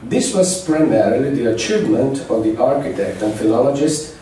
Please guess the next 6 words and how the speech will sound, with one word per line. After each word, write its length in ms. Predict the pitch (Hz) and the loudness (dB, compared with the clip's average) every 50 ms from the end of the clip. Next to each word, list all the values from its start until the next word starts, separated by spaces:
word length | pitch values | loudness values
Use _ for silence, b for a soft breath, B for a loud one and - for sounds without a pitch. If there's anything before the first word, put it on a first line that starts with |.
| B B B B B B B | B B B B B B B
Michael 380 | - 101 107 110 107 - - 107 | -2 0 2 2 0 0 -2 -2
Ventris 800 | - 110 117 135 - 135 156 165 170 165 - - - - - - | -2 0 0 0 0 0 2 2 2 0 0 -4 -8 -12 -8 -6
and 100 | 127 120 | -4 -2
the 100 | 123 123 120 | 0 0 0
classical 500 | - 139 139 - - - 175 - 170 160 156 | 0 2 2 2 2 0 -2 0 0 0 2
philologist 880 | - 165 147 131 113 117 127 127 127 127 131 131 127 - - - | 2 2 2 2 2 2 2 2 0 0 0 -2 -2 -4 -6 -10